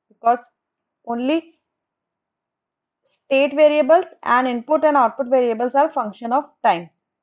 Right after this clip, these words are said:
बाकी सब कांस्टेंट रहता है, उसको कांस्टेंट रख, मान के A को बाहर ले लिया, एक्सएस प्लस B into यूएस ले लिया। अब ट्रांसफर फंक्शन के लिए क्या कंडीशन होती है? ट्रांसफर फंक्शन के लिए मैंने बोला था, transfer function is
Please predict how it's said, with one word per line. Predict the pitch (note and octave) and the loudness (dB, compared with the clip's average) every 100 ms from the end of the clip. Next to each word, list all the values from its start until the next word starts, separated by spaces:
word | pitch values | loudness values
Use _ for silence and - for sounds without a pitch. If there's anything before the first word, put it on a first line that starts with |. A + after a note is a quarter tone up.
| _ _ _ _ _ _ _ _ _ _ _ _ - | _ _ _ _ _ _ _ _ _ _ _ _ -2
बाकी | G#3+ G#3 | -2 -2
सब | C4 C#4+ C#4 | -2 -2 0
कांस्टेंट | G#3+ - B3 | -2 -2 -6
रहता | A#3 A#3+ | -4 -6
है, | |
उसको | A#3+ _ | -10 _
कांस्टेंट | B3 G#3+ G#3+ C4 B3+ | -4 -2 -2 -6 -2
रख, | B3 A3+ A3 G#3+ G#3+ | -2 -4 -10 -16 -8
मान | G#3+ G#3 G#3 | -4 -4 -4
के | D#4+ - | -6 -4
A | G#3+ G#3 | -4 -4
को | |
बाहर | A3+ G#3 F#3+ | -4 -2 -4
ले | F#3+ | -4
लिया, | A3 E4+ G3 | -4 0 -2
एक्सएस | F#3+ C4+ D#4+ - | -2 -4 -4 -2
प्लस | B3 G#3+ G#3 | -4 -4 -6
B | B3 B3 | -6 -6
into | A3 C#4+ | -6 -6
यूएस | G3+ F#3+ F#3+ F3+ | -2 -2 -2 -8
ले | E3+ | -14
लिया। | E3+ F3 _ _ _ _ _ _ - | -14 -18 _ _ _ _ _ _ 4
अब | B3+ | 6
ट्रांसफर | D4 B3 A#3+ C#4+ | 6 4 4 -2
फंक्शन | D4+ C#4+ D4+ | -4 -4 -6
के | D4+ | 0
लिए | D#4+ | 2
क्या | D#4 D#4 | 2 2
कंडीशन | D4+ D4 C#4 D#4 | 2 0 -4 -6
होती | C#4 | -4
है? | E4 | -6
ट्रांसफर | D#4+ A3+ G#3+ C4+ | -4 -6 -6 -6
फंक्शन | C4+ B3+ C#4 | -6 -4 -8
के | C4+ _ _ C#4 | -8 _ _ -4
लिए | C4+ | -2
मैंने | C4 B3+ B3 | -2 -4 -4
बोला | A3+ | -4
था, | A#3 - | -2 -2
transfer | A3+ G3+ - C4+ | -2 -4 -8 -6
function | C#4 C#4 D4 | -6 -4 -4
is | C#4+ | -2